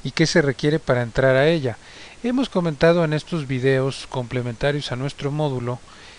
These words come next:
em, todo lo respectivo a obtener primero su registro contribu-, eh, federal de contribuyentes, estamos aquí en la derecha. Esta clave de llave privada se la van a dar cuando usted obtenga en el sat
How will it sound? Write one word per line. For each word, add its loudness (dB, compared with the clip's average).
em, -2
todo 4
lo 2
respectivo 0
a -2
obtener -2
primero 0
su -6
registro -4
contribu-, -8
eh, -4
federal -2
de -4
contribuyentes, -6
estamos -8
aquí -8
en -8
la -4
derecha. -2
Esta 0
clave 2
de 0
llave 0
privada 0
se -4
la -2
van -2
a -2
dar 0
cuando -2
usted -4
obtenga -4
en -6
el -6
sat -2